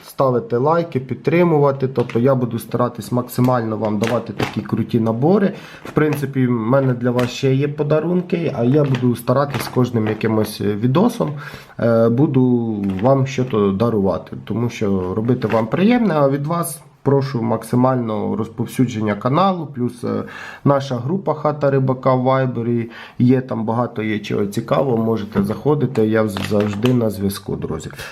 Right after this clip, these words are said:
Отже, підсумок нашого сьогоднішнього розіграшу. Усі, хто є переможцями, е, я під, е,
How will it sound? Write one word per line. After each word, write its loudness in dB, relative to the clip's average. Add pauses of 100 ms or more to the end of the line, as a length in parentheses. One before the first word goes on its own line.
(180)
Отже, 4
підсумок -2
нашого 0
сьогоднішнього 2
розіграшу. 0
Усі, 4
хто 0
є 4
переможцями, 0 (480)
е, 4
я 2 (100)
під, -6
е, 4